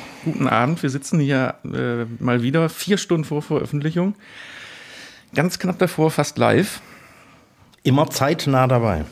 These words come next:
Speaker 1: Aber guck, jetzt aber die Frage ist doch gerechtfertigt. Was machen die ein-, ein-, weil hier in Köln ist es wirklich so, ich glaube, äh, gleich kann ich hier nicht mehr vor die Tür gehen, weil an der nächsten Kreuzung stehen die, also die fangen an den Kreuzungen einfach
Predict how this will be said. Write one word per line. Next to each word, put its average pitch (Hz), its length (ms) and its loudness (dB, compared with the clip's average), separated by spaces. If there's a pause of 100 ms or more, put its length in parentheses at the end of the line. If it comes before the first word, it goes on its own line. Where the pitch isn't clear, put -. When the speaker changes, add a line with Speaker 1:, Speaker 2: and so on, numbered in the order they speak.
(200)
Speaker 1:
Aber 151 120 4
guck, 185 180 2
jetzt 147 300 2
aber 151 180 4
die 135 260 -4
Frage 160 340 4
ist - 180 -2
doch 185 80 -2
gerechtfertigt. 107 640 -2 (300)
Was 156 80 4
machen 262 220 4
die 196 100 2
ein-, 117 200 4 (360)
ein-, 123 160 2
weil 139 140 4
hier 202 140 4
in 190 80 2
Köln 196 260 4
ist 175 80 2
es 156 140 -2
wirklich 175 240 0
so, 147 340 4 (340)
ich - 120 -8
glaube, 143 580 4
äh, - 720 -10
gleich 135 580 0 (220)
kann 143 160 2
ich 147 100 -2
hier 139 180 2
nicht 135 140 0
mehr 131 120 2
vor 131 100 -2
die 113 120 -2
Tür 147 220 0
gehen, 147 220 2
weil 127 100 4
an 123 120 2
der 120 100 2
nächsten 131 380 0
Kreuzung 123 480 2
stehen 131 420 0
die, 123 340 -4
also 120 140 2
die 113 100 0
fangen 139 360 0
an 120 100 0
den 117 80 0
Kreuzungen 120 540 0
einfach 110 340 -8